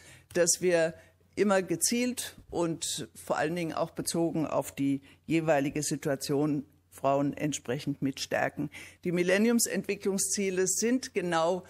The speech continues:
diese, diese, ja, Zielsetzung, die sich die Welt gegeben hat im Jahr zweitausend. Und, äh, wenn wir das noch mal erinnern,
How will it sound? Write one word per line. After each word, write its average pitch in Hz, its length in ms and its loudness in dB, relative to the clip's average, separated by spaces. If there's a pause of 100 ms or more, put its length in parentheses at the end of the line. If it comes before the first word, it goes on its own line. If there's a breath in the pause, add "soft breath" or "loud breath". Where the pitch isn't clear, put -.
(920 soft breath)
diese, 185 500 2 (640 loud breath)
diese, 160 680 0 (760)
ja, 165 240 0 (100)
Zielsetzung, 214 800 0
die 175 120 -2
sich 170 220 -4
die 160 160 -4
Welt 147 260 -4
gegeben 214 480 -2
hat 226 240 -4 (480 loud breath)
im 156 180 -2
Jahr 139 160 2
zweitausend. 190 1040 2
Und, 170 440 -2
äh, 160 200 2 (560)
wenn 170 340 4
wir 160 340 2 (380)
das 170 240 2
noch 170 180 -2
mal 151 160 2
erinnern, 208 840 2